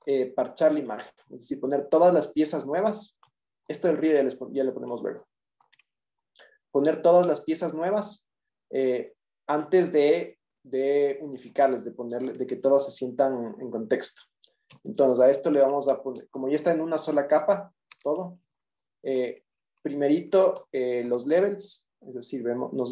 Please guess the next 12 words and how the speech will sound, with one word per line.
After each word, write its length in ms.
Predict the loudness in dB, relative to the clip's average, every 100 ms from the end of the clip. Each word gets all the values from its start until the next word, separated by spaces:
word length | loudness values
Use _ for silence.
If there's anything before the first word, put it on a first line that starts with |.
| -4
nos, 460 | -2 -6 -6 -16 -12
nos 360 | -8 -8 -8 -10
aseguramos 680 | -4 0 4 4 4 0 0
que 400 | 2 2 0 -8 _ _ _ _ _
todo 180 | 0 2
esté 280 | 2 -2 -4
como 240 | -4 -4
en 80 | -2
los 220 | -2 -2
ton-, 280 | -2 -2 -4
que 120 | -4
la, 280 | 2 2 0